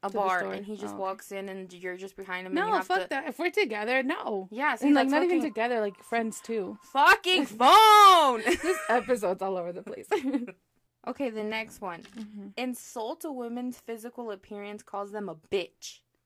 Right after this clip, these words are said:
Speaker 2: To insult someone?
Speaker 1: Yeah, just their appearance.
Speaker 2: Yeah, that's an ick.
Speaker 1: That's nasty.
Speaker 2: Yeah.
Speaker 1: That's
Speaker 2: I don't
Speaker 1: just
Speaker 2: like
Speaker 1: like
Speaker 2: that.
Speaker 1: a whole, e-, even if a girl does that.
Speaker 2: Yeah.
Speaker 1: That's, I mean, not the bitch part, because, like,
Speaker 2: <laughs>
Speaker 1: I use the word bitch a lot, so it's like,
Speaker 2: Yeah.
Speaker 1: whatever, but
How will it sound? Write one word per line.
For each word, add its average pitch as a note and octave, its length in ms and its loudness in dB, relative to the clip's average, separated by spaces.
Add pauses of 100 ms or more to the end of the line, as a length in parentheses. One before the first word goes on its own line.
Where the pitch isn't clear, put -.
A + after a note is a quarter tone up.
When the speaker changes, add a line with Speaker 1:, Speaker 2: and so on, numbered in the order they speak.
Speaker 2:
To B3 160 -6
insult G#3+ 420 -6
someone? C4 240 -8 (680)
Speaker 1:
Yeah, C#4 320 -4
just A3 280 -14
their A#3+ 160 -4
appearance. B3+ 680 -8 (200)
Speaker 2:
Yeah, G#3+ 420 -12
that's F#3+ 180 -16
an G3 100 -18
ick. - 240 -20 (300)
Speaker 1:
That's G#3 220 -16
nasty. F3+ 420 -18 (160)
Speaker 2:
Yeah. G#3 140 -18 (320)
Speaker 1:
That's G#3+ 140 -4
Speaker 2:
I - 20 -6
don't G#3 100 -14
Speaker 1:
just G3+ 140 -14
Speaker 2:
like G3 140 -12
Speaker 1:
like - 40 -20
Speaker 2:
that. - 60 -18
Speaker 1:
a - 20 -14
whole, F#3 240 -14
e-, A#3 160 -14
even C4 300 -4
if G3+ 120 -10
a G3 60 -10
girl A3+ 340 -2
does F#3 260 -8
that. D#3+ 280 -10
Speaker 2:
Yeah. C4 320 -2 (120)
Speaker 1:
That's, G3+ 100 -16 (240)
I - 40 -10
mean, B3+ 140 -4
not A#3+ 200 -4
the A3 80 -10
bitch F#3 300 -12
part, F#3 220 -8
because, F#3+ 320 -14
like, G#3 180 -8
Speaker 2:
<laughs> - 0 -
Speaker 1:
I F#3+ 80 -10
use G3 200 -14
the F#3+ 80 -12
word F#3 240 -14
bitch F3 160 -16
a F3+ 60 -14
lot, F3 260 -14
so - 260 -20 (160)
it's - 100 -20
like, A3 100 -12
Speaker 2:
Yeah. G#3 60 -8
Speaker 1:
whatever, F3 320 -10
but F#3 240 -8